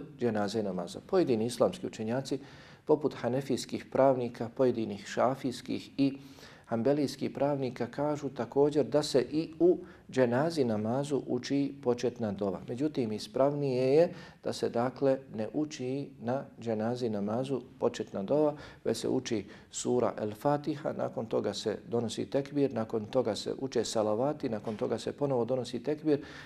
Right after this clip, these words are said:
nakon toga se, je li, uči dova, donosi tekbir i predaje, predaje selam. Dakle, što se tiče ostalih namaza, kod njih se uči, uči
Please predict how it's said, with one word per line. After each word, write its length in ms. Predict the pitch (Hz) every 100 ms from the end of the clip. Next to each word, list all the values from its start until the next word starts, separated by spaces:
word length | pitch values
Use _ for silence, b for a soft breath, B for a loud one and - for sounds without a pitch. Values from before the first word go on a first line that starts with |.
| B
nakon 280 | 131 131 120
toga 260 | 135 127
se, 160 | 120 113
je 80 | 120
li, 100 | 120
uči 260 | 131 123 110
dova, 260 | 131 143
donosi 380 | 113 120 120 -
tekbir 340 | 127 127 127
i 160 | - 135 B B B B B
predaje, 600 | 120 120 123 123 117 117
predaje 500 | 127 120 120 113 110 -
selam. 400 | - - 107 92 - B B -
Dakle, 420 | 135 151 165 139 B B B - -
što 180 | - 120
se 140 | 123
tiče 360 | 135 147 135 113
ostalih 600 | 156 165 - 160 131 -
namaza, 520 | 120 107 120 139 139 117
kod 260 | 127 123 127
njih 240 | 120 113
se 160 | 110 104
uči, 520 | 120 120 - 113 113 - -
uči 420 | 120 120 117 -